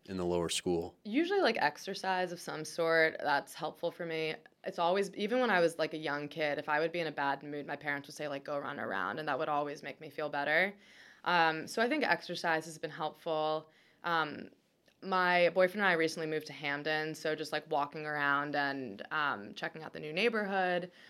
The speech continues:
Speaker 2: that's been nice. I really like to drink coffee, so, like, trying new coffee shops.
Speaker 1: Mm-hmm.
Speaker 2: That was really hard for me when covid happened, and I couldn't, you know, I, like, I couldn't just go out and do my work somewhere else. I don't like sitting in my apartment all day.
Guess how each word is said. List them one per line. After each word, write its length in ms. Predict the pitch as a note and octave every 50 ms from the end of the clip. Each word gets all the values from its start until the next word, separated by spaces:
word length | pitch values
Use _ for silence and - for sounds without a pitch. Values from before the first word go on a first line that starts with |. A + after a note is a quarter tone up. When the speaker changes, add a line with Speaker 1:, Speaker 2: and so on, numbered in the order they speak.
| - _
Speaker 2:
that's 180 | - F3+ F3 -
been 160 | - - F3+
nice. 300 | F3+ E3+ E3 E3+ E3 -
I 60 | -
really 240 | E3 E3+ F#3 F#3+ F#3+
like 200 | F3+ E3 D#3+ D#3+
to 60 | - D#3
drink 220 | - D3+ D3 -
coffee, 560 | - - E3 E3+ - D3+ - F3+ F3+ F3 E3+
so, 180 | E3 - - D#3+
like, 160 | D#3 D3+ D3+
trying 300 | - - D3+ D3+ D#3 D#3
new 100 | D#3 D3+
coffee 380 | D#3 - - - E3+ - - E3+
shops. 480 | - - E3 E3 E3 E3 - - -
Speaker 1:
Mm-hmm. 260 | G#2 F2 F2 F#2+ F#2+ G#2
Speaker 2:
That 60 | -
was 120 | F3 F3+ F#3
really 140 | F#3+ F#3 E3+
hard 200 | D#3+ D3 D3 D3
for 100 | - D#3+
me 120 | D#3 D3+
when 140 | D3 D3 D3+
covid 320 | - - D3 D3+ D3 D#3
happened, 500 | D3 D3 C#3+ C#3+ - D3 D3 C#3+ C#3+ C#3+
and 100 | C#3+ C#3 C#3+
I 60 | C#3+
couldn't, 460 | - - D#3+ D3 D3 C#3+ C#3+ C#3+ - - _ _
you 80 | - F#3
know, 80 | E3+
I, 140 | D3+ E3+ E3 - -
like, 160 | - E3+ E3 -
I 60 | D#3+
couldn't 480 | D#3 - - D#3 D#3 D3 D3 D3 - - _ _ - - _ -
just 180 | F3+ - -
go 140 | - D#3 C#3+
out 160 | C3+ C#3 C#3
and 100 | C#3+ D#3
do 80 | D3 D#3
my 140 | D3 D3 C#3+
work 280 | C#3+ D3 C#3 C#3 -
somewhere 380 | - - D3+ D3 C#3+ C#3+ C#3+ C#3
else. 320 | - C3 C#3 C#3 D3+ -
I 60 | -
don't 180 | - D#3 D3+ -
like 140 | D#3 D3+ -
sitting 260 | - - D3 D3 D3
in 60 | C#3+
my 140 | C#3+ C#3+ C#3
apartment 400 | C#3 C#3 - C#3+ C#3 - D3+ D3
all 120 | C#3+ C#3
day. 480 | C#3+ C#3+ C#3 C3+ C#3 C3+ C#3 D3 D3+ D3+